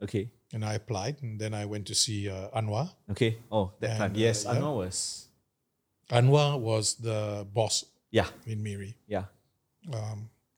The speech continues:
Speaker 2: and we got on very well.
Speaker 1: Mm-hmm.
Speaker 2: He was chairman of Shell, I suppose, at that
Speaker 1: Yeah,
Speaker 2: time.
Speaker 1: that time I think he was chairman of Shell, right?
Speaker 2: Yeah.
Speaker 1: Yes.
Speaker 2: Um, and then, uh, I went to see my new boss,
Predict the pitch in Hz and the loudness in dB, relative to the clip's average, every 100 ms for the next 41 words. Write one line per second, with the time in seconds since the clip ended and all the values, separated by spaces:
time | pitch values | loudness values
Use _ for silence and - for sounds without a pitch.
0 | - 120 117 120 117 113 107 104 101 110 | -4 -2 2 4 4 2 -2 -4 -6 -10
1 | - 117 113 113 113 127 - 151 196 107 | -8 2 4 4 0 -8 -2 -2 -2 -6
2 | - 226 226 - 135 98 95 104 123 156 | -8 -10 -12 -12 -10 -10 -4 6 8 8
3 | - 339 175 - 165 135 92 - - 120 | 6 2 0 0 0 0 0 0 -4 -4
4 | 123 98 80 92 78 80 90 90 - - | -2 -4 -6 -8 -6 -8 -8 -10 -14 -20
5 | _ - - - - - 139 120 113 120 | _ -20 -20 -20 -20 -2 4 4 4 -2
6 | 127 117 113 123 131 131 135 - 117 113 | -2 0 4 4 4 0 -4 -2 0 2
7 | 107 107 107 104 104 107 _ _ _ _ | 2 0 -2 -4 -6 -10 _ _ _ _
8 | _ _ _ _ - 117 113 107 110 123 | _ _ _ _ -6 -2 0 0 2 2
9 | 113 110 107 107 107 104 98 98 107 175 | 0 -2 -6 -6 -4 -4 -8 -10 -14 -14
10 | 131 117 _ _ _ _ 104 98 104 _ | -14 -16 _ _ _ _ -20 -20 _ _
11 | _ _ _ _ _ _ 123 123 107 107 | _ _ _ _ _ _ 0 2 2 0
12 | - - | -2 -4